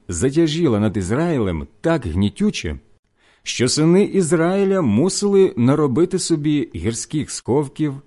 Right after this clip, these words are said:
вертепів та кріпостей. І що ізраїльтяни було понасівають, то здіймуться мідіяни, амалекітяни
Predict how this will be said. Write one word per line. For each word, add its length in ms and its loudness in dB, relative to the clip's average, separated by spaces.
вертепів 800 -2
та 180 2
кріпостей. 840 0
І 160 2
що 340 4
ізраїльтяни 1080 2
було 400 2
понасівають, 960 0
то 160 4
здіймуться 600 2
мідіяни, 840 0
амалекітяни 1080 0